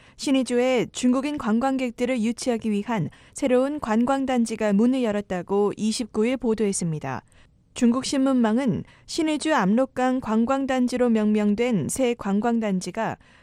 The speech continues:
지난 이십 일 개장 행사를 가졌다며 북한과 중국 관광업체 등에서 삼백 명이 참여했다고 전했습니다.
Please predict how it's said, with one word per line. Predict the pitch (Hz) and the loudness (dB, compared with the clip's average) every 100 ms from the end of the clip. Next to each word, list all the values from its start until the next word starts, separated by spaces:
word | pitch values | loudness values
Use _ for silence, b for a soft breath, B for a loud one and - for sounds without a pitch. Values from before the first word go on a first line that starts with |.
| b | b
지난 | 247 240 220 | 0 2 2
이십 | 214 220 | 0 -4
일 | 233 247 | -2 -2
개장 | 226 214 208 247 | -2 -4 -2 -4
행사를 | 269 294 285 254 226 | -4 -8 -6 -6 -6
가졌다며 | 226 190 196 185 175 196 123 b b b - | -6 -8 -6 -6 -6 -4 -6 b b b -10
북한과 | 247 269 233 226 262 247 220 | -4 -2 0 0 -2 -4 -6
중국 | - 233 269 - | -4 -4 -4 -6
관광업체 | 226 226 269 262 247 - 226 | -2 -2 0 -2 -6 -4 -2
등에서 | 220 185 180 135 98 b b | -2 -4 -6 -8 -10 b b
삼백 | - 302 302 302 | -10 -6 -6 -4
명이 | 262 240 233 | -2 -2 -4
참여했다고 | - 262 254 254 - 175 233 | -6 -6 -4 -6 -8 -8 -6
전했습니다. | - 185 180 165 156 147 135 - | -6 -6 -6 -8 -8 -8 -12 -12